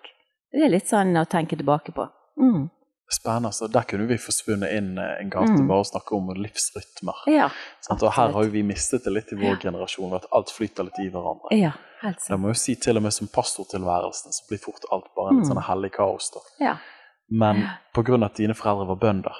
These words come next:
Speaker 1: Mm.
Speaker 2: så ble du også tvunget inn i en litt sånn fast
Speaker 1: Ja.
Speaker 2: syklus av ting.
Speaker 1: Ja,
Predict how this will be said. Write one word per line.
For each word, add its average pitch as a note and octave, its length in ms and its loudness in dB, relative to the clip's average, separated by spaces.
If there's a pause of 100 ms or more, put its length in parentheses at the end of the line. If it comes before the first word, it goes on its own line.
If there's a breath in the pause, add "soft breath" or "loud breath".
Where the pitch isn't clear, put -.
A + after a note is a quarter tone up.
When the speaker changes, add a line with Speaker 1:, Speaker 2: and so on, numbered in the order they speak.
(140)
Speaker 1:
Mm. F3+ 420 4
Speaker 2:
så - 180 -12
ble B2 140 4
du G#2+ 80 2
også - 320 -2
tvunget A2 380 0
inn G2 260 -2
i F#2 80 -4
en F#2 80 -4
litt G#2+ 140 -6
sånn G2 140 -6
fast - 520 -4
Speaker 1:
Ja. A#3+ 200 2
Speaker 2:
syklus - 220 -10
av - 100 -10
ting. - 180 -8 (280 loud breath)
Speaker 1:
Ja, G3+ 120 -8